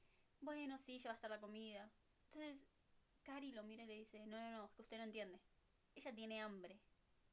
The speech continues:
Cuando Flor tiene hambre, estamos en problemas". <laughs> Entonces, nada,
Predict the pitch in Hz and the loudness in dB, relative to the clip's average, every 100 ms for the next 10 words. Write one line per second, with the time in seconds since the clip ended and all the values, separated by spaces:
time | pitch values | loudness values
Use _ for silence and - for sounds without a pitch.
0 | - - - - - - - - - - | -20 -20 -20 -20 -20 -20 -20 -20 -20 2
1 | 247 247 240 311 339 302 220 220 302 339 | 4 4 6 6 6 2 2 4 4 4
2 | - - - - - - - 220 214 226 | 0 -18 -20 -20 -20 -14 -8 2 2 4
3 | 254 240 226 - - - - - - - | 4 6 6 4 -2 -12 -14 -20 -20 -20
4 | - - - - - - - - - - | -20 -20 -18 -16 -16 -16 -16 -16 -16 -6
5 | 277 294 370 285 202 185 | -2 2 4 4 2 -2